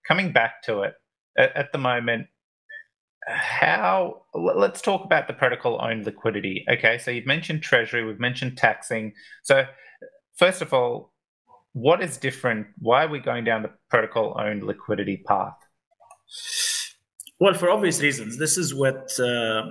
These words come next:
Speaker 2: you know, this is what even is, this is what's happening in DeFi. And there is, um, because we're in it for, we're also in it, uh, for the long term. You know, this, the, the token economy is built to be sustainable,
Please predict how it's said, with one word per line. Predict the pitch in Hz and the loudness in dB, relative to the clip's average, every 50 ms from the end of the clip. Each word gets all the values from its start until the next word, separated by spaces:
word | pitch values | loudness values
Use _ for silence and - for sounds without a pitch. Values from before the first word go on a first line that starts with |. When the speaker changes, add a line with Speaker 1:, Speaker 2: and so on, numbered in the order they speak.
| - - | -10 -4
Speaker 2:
you | - 131 131 131 | 0 2 2 2
know, | 127 120 117 110 107 | 2 2 0 -2 -2
this | 117 135 131 | -2 0 0
is | 131 123 120 | 0 0 0
what | 127 123 123 | -2 -2 0
even | 117 135 131 131 127 120 120 113 104 | 0 0 2 2 2 2 0 0 -2
is, | - 113 - - 143 123 | -2 -4 -4 -4 0 2
this | 151 147 135 | 2 2 2
is | 139 | 2
what's | 135 131 - | 2 2 2
happening | 147 143 139 143 131 123 120 | 2 0 0 0 -2 -2 -2
in | 117 120 | -2 0
DeFi. | 120 143 165 165 - - - - - _ _ - - | 0 0 0 0 -2 -6 -8 -10 -12 _ _ -6 -4
And | 110 110 107 104 107 104 104 104 - - - _ | -2 0 0 2 2 0 0 -2 -4 -8 -16 _
there | - 120 120 117 113 | -2 0 2 4 4
is, | 110 110 107 104 104 - - - - _ - | 2 0 0 -2 -2 -2 -2 -2 -6 _ -14
um, | 113 104 107 104 104 - - - - - - - - _ _ _ _ - - - - | -12 -10 -8 -8 -8 -8 -12 -14 -16 -20 -20 -20 -20 _ _ _ _ -16 -12 -8 -6
because | 139 135 143 143 131 | -2 0 2 2 2
we're | 143 156 151 | 4 2 2
in | 156 196 | 2 2
it | 202 196 - | 0 -2 -2
for, | - - 143 - - - | -2 -2 -4 -4 -4 -6
we're | - 147 156 170 | -2 0 2 2
also | 185 208 - - | 2 2 0 0
in | 151 151 160 | 0 0 0
it, | 151 131 127 | -2 -2 -2
uh, | 120 123 120 117 | -2 -2 -2 -4
for | - - 131 123 | -2 -2 -2 0
the | 117 123 | 0 0
long | 123 127 127 127 | 2 2 0 -2
term. | - 107 - - - _ | -4 -8 -8 -10 -12 _
You | - 113 110 | -8 -6 -4
know, | 113 117 110 | -2 -2 0
this, | 107 123 123 - 131 | 0 0 0 0 -2
the, | 131 120 117 - | -2 -4 -4 -2
the | - 117 | -4 -2
token | - 151 160 160 175 156 | 0 0 0 2 0 -2
economy | 139 131 - 135 131 127 123 117 | -2 0 0 0 2 2 0 -2
is | 110 110 - | -2 -2 -4
built | - - 123 123 120 - | -2 0 -2 -2 -4 -8
to | - | -6
be | 120 113 | -2 0
sustainable, | - - - - - - 113 117 120 107 104 113 123 | 0 0 0 0 -2 -2 -2 -4 -4 -4 -2 -2 -2